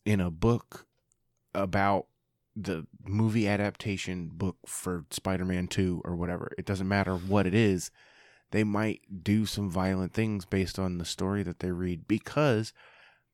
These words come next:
it, like, this girl, it seems to me as though what, what happened was this girl, Morgan,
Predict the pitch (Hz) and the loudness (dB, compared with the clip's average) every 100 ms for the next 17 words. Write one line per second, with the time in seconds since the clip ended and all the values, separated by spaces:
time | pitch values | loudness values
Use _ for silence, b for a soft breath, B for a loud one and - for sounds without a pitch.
0 | _ _ _ _ 104 104 - 101 98 - | _ _ _ _ 0 0 -2 -6 -4 -6
1 | - 107 - 147 151 120 101 - 147 165 | -6 -6 -4 0 0 0 -2 2 2 2
2 | 156 - 117 131 123 104 - 95 87 101 | 0 0 2 4 2 0 -2 -4 -2 0
3 | 95 98 - - 80 95 98 117 127 101 | 0 0 -2 -6 0 2 4 2 2 -2
4 | 87 85 90 - b b b b b - | 0 -2 -4 -6 b b b b b -14
5 | - 95 - 98 92 95 101 113 117 147 | -2 0 0 0 2 4 6 6 6 2
6 | 160 | -2